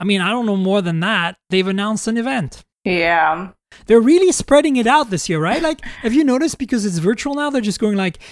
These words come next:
Speaker 1: every time we have a major announcement, it's kind of like Apple. They do two or three a year. Samsung only used to do one or two a year. Now they're doing two or three or four a year, right?
Speaker 2: Yeah. I mean, Samsung is always, I al-, I love,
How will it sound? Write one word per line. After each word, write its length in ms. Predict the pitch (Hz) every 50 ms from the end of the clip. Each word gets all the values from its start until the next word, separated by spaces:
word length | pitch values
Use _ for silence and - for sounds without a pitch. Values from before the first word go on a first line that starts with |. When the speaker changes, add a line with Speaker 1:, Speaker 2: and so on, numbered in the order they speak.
| - - _
Speaker 1:
every 220 | 269 302 320 330
time 240 | 311 - 294 294 285
we 100 | 277 247
have 140 | 240 226 220
a 40 | 214
major 420 | 196 208 214 226 208 220 220 214 208 226 262
announcement, 580 | 196 185 190 196 190 - - 185 170 160 - -
it's 120 | 190 -
kind 160 | - 262 285
of 60 | 285 269
like 140 | 247 233 -
Apple. 420 | 214 254 254 - 196 151 135 - - - - - _ -
They 80 | 214
do 240 | 190 175 233 240 226 - _ _ -
two 160 | - 247 247
or 80 | 240
three 280 | - - - 240 233 233
a 40 | 226
year. 420 | 208 202 233 269 269 202 160 165 -
Samsung 300 | - - 226 262 285 262
only 240 | 311 302 269 240 226
used 180 | 208 196 -
to 60 | - 160
do 140 | 156 175
one 260 | 170 151 151 175 202 214
or 100 | 180 151
two 260 | - - - 240 294
a 60 | 269
year. 200 | 190 151 151 147
Now 160 | 156 170 175 180
they're 120 | 170 170
doing 260 | 156 160 165 160 151
two 180 | 143 - 190 175
or 60 | 165
three 240 | - - 170 170 175
or 80 | 165
four 340 | 143 - - 180 269 320 320
a 60 | 247
year, 240 | 143 127 127 131 131
right? 360 | - 123 139 170 226 285 320 - _ _ _ _
Speaker 2:
Yeah. 680 | - 190 190 180 175 180 214 233 208 175 165 160 180 - - - - - - - - - -
I 200 | 202 233 240 233
mean, 420 | 240 240 247 247 233 226 233 226
Samsung 1000 | 220 - - - - 262 254 269 320 339 - - 349 330 339 330 330 330 - -
is 240 | 226 233 220 214 - -
always, 580 | 185 208 214 214 214 214 214 202 202 208 202 -
I 160 | - 208 220
al-, 300 | 226 233 254 269 247 - -
I 160 | 214 233 233
love, 540 | 226 214 220 220 240 269 311 339 359 -